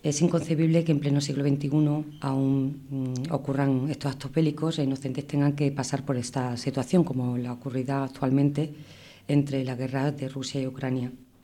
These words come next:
Eh, tenemos que concienciar a nuestros alumnos para que vean la importancia que es de vivir en paz, ¿no?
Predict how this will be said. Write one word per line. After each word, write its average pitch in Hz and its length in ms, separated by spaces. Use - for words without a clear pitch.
Eh, 143 360
tenemos 147 260
que 175 100
concienciar 170 580
a 151 60
nuestros 147 460
alumnos 156 320
para 143 260
que 135 140
vean 135 180
la 147 80
importancia 143 720
que 131 260
es 131 200
de 139 100
vivir 131 300
en 131 180
paz, 180 220
¿no? 160 200